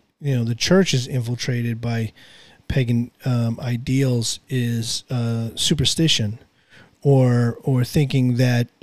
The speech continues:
um, certain things, um, are signs from God without knowing.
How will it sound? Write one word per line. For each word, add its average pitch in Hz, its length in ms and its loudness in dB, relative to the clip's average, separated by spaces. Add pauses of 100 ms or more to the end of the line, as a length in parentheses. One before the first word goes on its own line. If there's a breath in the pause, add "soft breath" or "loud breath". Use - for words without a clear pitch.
um, 117 500 0
certain 135 320 0
things, 123 720 0
um, 117 540 0 (1120)
are 123 100 -4
signs 139 500 0
from 127 220 -2
God 143 340 -2
without 127 400 -2
knowing. 127 880 0